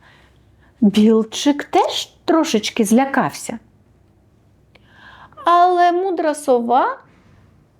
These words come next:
лагідно спитала: "Маленьке козенятко, ти що, загубилося?" "Так,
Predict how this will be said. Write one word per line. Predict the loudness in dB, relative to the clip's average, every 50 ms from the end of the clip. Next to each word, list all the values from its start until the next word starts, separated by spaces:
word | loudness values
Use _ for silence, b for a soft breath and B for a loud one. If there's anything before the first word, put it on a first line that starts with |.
| _ _ _ _ _ _ _ _ _ _ _
лагідно | 0 2 2 2 2 2 2 0 0 2 0 0 0
спитала: | -2 -4 -4 -4 -4 -2 -2 -4 -4 -4 -6 -8 -12 -18 -20 _ _ _ _ _ _ _ _ _ _ _ _ _ _ _ _ _ _ _ _ _ _ _ _ _ -8
"Маленьке | -6 -4 -2 0 0 2 2 2 4 4 4 4 4 2 0
козенятко, | 2 2 2 2 2 2 4 4 4 2 0 -2 -4 -2 -2 -2 0
ти | 2 0 0
що, | 0 -2 -4 0 0 2 2 2
загубилося?" | 0 0 0 0 0 -2 -2 -4 -2 0 2 2 2 2 2 0 0 0 0 -2 -2 -2 -4 -10 _ _ _ _ _ _ _ _ B B B B B B B B B B B B B B _ _ _ _ _ _ _
"Так, | -2 -2 0 2 2 2 0 0 -4 -12 -18